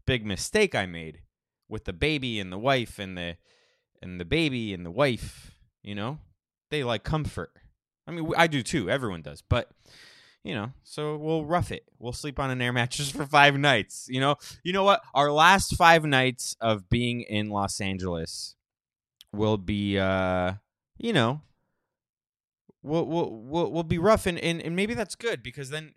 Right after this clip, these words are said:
then it really puts things into perspective. Maybe we would be like, "Hey, L A sucks. It's kinda good we're gone." Um,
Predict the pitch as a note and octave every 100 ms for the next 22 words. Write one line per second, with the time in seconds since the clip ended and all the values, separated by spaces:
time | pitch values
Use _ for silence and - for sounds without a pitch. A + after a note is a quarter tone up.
0 | C#3 D3+ D3+ C3 C#3+ F#3 F3+ E3 D#3+ -
1 | D#3 C#3+ C3 B2+ A#2 A#2 - A2+ - D#2+
2 | D2+ _ _ _ _ _ - B2 C3+ C#3+
3 | C#3+ C#3+ C3 C#3 C3+ C3+ F3 D#3+ G2+ -
4 | _ _ _ _ - D#3+ E3+ D3+ - F#3+
5 | B2+ - - - _ _ - - - F#3+
6 | F3 B2+ F#3+ D3+ G#2 F#2+ F2+ D2+ D2 _
7 | _ _ _ - B2+ C3 C3